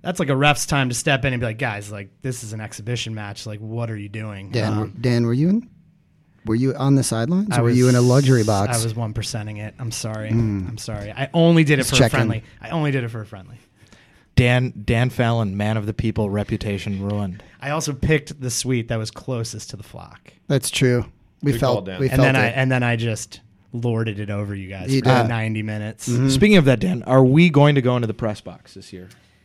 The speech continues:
Speaker 4: It's a tight, it's a, it's pretty tight up there.
Speaker 1: Well,
Speaker 4: I don't
Speaker 1: I
Speaker 4: know
Speaker 1: mean,
Speaker 4: if you want
Speaker 1: th-,
Speaker 4: to.
Speaker 1: this has come up recently, though. Who is, who is and who is not allowed in the press box?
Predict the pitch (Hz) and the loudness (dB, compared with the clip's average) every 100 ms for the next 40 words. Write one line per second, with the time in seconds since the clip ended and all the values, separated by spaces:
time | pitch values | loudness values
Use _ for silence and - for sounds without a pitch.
0 | _ _ _ _ 165 240 - 127 131 - | _ _ _ _ -16 -14 -8 -6 -6 -8
1 | _ 113 117 - - 104 120 - 143 110 | _ -20 -20 -20 -20 -18 -18 -16 -14 -8
2 | 110 92 180 240 240 233 - 220 220 220 | -6 -6 -4 0 2 2 -2 -2 0 0
3 | 208 185 208 196 185 202 247 269 - 254 | -2 -2 -4 -6 -4 -2 0 -2 -2 0
4 | 240 196 160 135 143 143 147 143 160 175 | 2 2 0 2 0 2 2 2 4 6
5 | 175 185 202 196 185 185 160 160 170 151 | 6 4 2 4 2 2 -2 -2 -2 0
6 | 160 151 143 147 127 117 180 170 - 127 | 2 4 4 4 2 0 2 2 2 -2